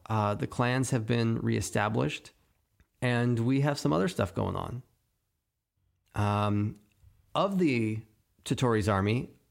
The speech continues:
a luminary from the Clan Wars, Toku, is offered the position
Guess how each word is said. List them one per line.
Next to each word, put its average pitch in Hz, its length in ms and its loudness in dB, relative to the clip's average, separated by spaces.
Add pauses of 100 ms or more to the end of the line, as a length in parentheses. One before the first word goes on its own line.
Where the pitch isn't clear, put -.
a 120 420 2
luminary 127 680 2
from 90 420 0
the 104 80 -4
Clan 92 300 0
Wars, 98 400 0
Toku, 117 560 0 (360)
is 113 200 0
offered 120 320 0
the 123 180 0
position 123 580 0